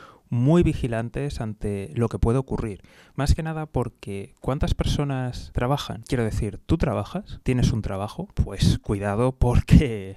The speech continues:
<laughs> la inteligencia artificial es posible que lo impacte. ¿Que eres autónomo y, o tienes una empresa y trabajas para otras empresas? Vale, bien, perfecto. ¿Tus empresas que son tu clientela?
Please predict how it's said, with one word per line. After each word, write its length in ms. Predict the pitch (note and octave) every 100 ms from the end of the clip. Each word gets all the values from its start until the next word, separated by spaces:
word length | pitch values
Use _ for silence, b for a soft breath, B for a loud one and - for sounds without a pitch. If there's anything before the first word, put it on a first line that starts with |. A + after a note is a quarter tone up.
| -
<laughs> 100 | -
la 80 | C3+
inteligencia 580 | G2+ G2+ G2 G#2 F2+ G#2+
artificial 520 | - G2+ - G#2 A2
es 100 | A#2
posible 440 | A#2+ - G#2 B2+
que 400 | C3 G2 F#2+ G2 G#2
lo 140 | B2+
impacte. 560 | F#2 - C3 - G#2+ -
¿Que 360 | C#3+ C3+ B2+ D3
eres 360 | F3+ F#3 -
autónomo 760 | E3 D3+ F3+ G#3 G3 C#3 A2+ G#2
y, 480 | G#2+ G2+ G2+ G2 G#2+
o 140 | G#2
tienes 320 | G2+ B2 C#3 C#3+
una 80 |
empresa 360 | A#2+ C#3 E3 D#3
y 40 |
trabajas 400 | B2 A#2 C3 C#3
para 180 | - B2
otras 360 | A#2+ A#2 A2+ -
empresas? 720 | G#2 B2+ E3 - A#2 G2 - -
Vale, 400 | G#2 G2 G2+ D3
bien, 220 | G#2 C#3+
perfecto. 520 | A2+ - A2 - G2 B B B B B _
¿Tus 380 | A#2 A2 G#2+ A#2
empresas 760 | G2+ A#2+ B2+ C#3 C3+ C3 C3
que 100 | -
son 220 | A#2+ A#2+ A#2
tu 100 | A#2
clientela? 640 | A2 G#2 G2+ A#2 D#3